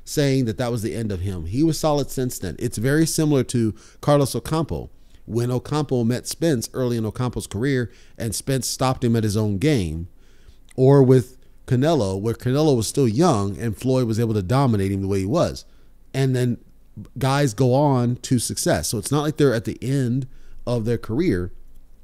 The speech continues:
but we gotta be realistic in the, in the pump and the hype.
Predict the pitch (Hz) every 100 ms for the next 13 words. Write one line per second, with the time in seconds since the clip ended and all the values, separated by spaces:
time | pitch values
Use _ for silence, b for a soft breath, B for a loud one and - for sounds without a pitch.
0 | - 123 151 147 156 131 120 113 127 143
1 | - 123 - 123 107 104 95 - 113 95
2 | - 139 - 95 80 - 147 104 73